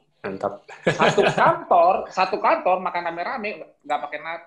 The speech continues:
Speaker 2: pada pakai nasi semua, pada pakai mie, apa-apa. Kamu sendiri yang berbeda, lihat. Berani mempertahankan di setiap meeting kantor.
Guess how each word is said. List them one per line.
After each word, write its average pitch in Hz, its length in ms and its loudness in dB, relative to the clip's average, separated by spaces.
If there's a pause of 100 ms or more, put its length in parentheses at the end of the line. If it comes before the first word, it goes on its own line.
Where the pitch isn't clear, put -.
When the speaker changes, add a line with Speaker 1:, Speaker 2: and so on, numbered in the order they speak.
Speaker 2:
pada 160 160 -4
pakai 147 160 -6
nasi 151 240 -12
semua, 190 400 -6
pada 160 160 -6
pakai 147 300 -8
mie, 196 200 -10
apa-apa. 175 440 -4 (200)
Kamu 180 200 0
sendiri 175 240 -4
yang 165 120 -2
berbeda, 165 480 0 (240)
lihat. 151 360 -8 (360)
Berani 151 380 0
mempertahankan 202 580 0
di 180 80 -4
setiap 165 200 -4
meeting 170 220 -8
kantor. 170 460 -4